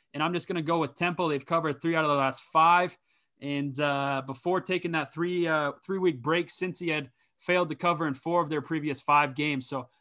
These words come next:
I'm gonna roll with the Temple Owls, who have been playing basketball, uh, while Cincinnati Bearcats have been practicing and, and not playing real games. So I like Temple at home, plus two and a, two and a half.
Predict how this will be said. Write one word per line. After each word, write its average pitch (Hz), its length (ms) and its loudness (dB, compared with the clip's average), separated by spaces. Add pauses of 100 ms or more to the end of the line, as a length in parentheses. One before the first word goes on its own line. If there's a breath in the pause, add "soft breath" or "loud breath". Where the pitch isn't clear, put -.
(140)
I'm 156 100 0
gonna 185 140 -2
roll 170 320 4
with 151 120 -2
the 139 40 -10
Temple 160 380 -6
Owls, 160 400 4
who 156 120 -2
have 139 120 -4
been 143 160 -4
playing 147 260 -2
basketball, 147 800 2 (240 soft breath)
uh, 127 440 -6
while 160 460 4
Cincinnati 165 480 -2
Bearcats 175 440 -2
have 165 100 -8
been 165 100 -2
practicing 165 640 -2
and, 131 120 -10
and 131 140 -8
not 139 220 -2
playing 143 220 -4
real 151 180 -2
games. 131 320 -6
So 123 240 -10 (220)
I 151 60 -4
like 160 180 -4
Temple 175 340 0
at 151 140 2
home, 139 240 -2
plus 139 240 -6
two 143 120 -8
and 135 100 -4
a, 123 40 -14 (220)
two 165 140 -4
and 139 60 -2
a 123 40 -6
half. 120 260 -10